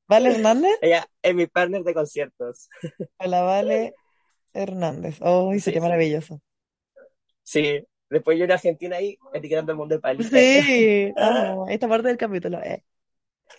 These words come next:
Speaker 2: Sí. También, em, son como tres, en verdad, como la más
Speaker 1: Ya.
Speaker 2: eh,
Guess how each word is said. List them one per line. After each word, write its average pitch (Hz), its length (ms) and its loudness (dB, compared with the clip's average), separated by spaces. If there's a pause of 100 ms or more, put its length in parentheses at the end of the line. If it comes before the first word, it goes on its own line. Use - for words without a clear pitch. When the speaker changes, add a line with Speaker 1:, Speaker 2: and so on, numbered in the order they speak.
(400)
Speaker 2:
Sí. - 300 -4 (540)
También, 160 640 2
em, 156 520 -4
son 214 140 -4
como 247 200 4
tres, 196 180 -2
en 190 120 2
verdad, 208 340 -4
como 202 280 -8
la 196 140 -6
más 190 440 -8 (140)
Speaker 1:
Ya. 214 340 0 (680)
Speaker 2:
eh, 131 180 -8